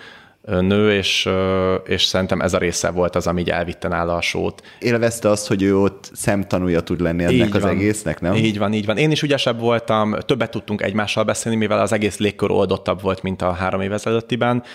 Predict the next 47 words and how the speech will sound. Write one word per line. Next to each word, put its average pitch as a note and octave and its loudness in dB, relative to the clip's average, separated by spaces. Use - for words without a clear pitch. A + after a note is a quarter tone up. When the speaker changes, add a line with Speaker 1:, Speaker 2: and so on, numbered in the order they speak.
Speaker 1:
tehát G#2 -2
neki A2 2
ez G2+ 0
egy G2+ 2
sokkal F2+ 0
komfortosabb - -4
trip - -6
volt, G#2+ 2
és, G2 0
ö, F#2+ 2
és F#2 -4
most, G#2 0
ahogy F#2+ 0
itthon F#2+ -4
beszéltünk, F#2 -4
úgyis - -6
én F#2+ -4
azt F#2 -4
gondolom. G2 0
Azt - -16
gondolom, C3 4
hogy A#2+ 4
most A#2 2
ennyi A#2 4
év G#2 4
után G2+ -2
már G2 0
a G2 2
Nórának G#2 0
is G2+ -4
ugye, G2 0
ugye G2 0
helyre G#2 0
kerültek G#2 -2
a G2+ 0
dolgok, G2 0
nyilván F#2+ 0
egy F#2 -6
kis - -4
idő F#2 -2
kell, F#2+ -2
hogy F#2 0
az F2+ -4
ember F2+ 0
megemészze F#2+ 0
az F#2 2
élményeket, A2+ 0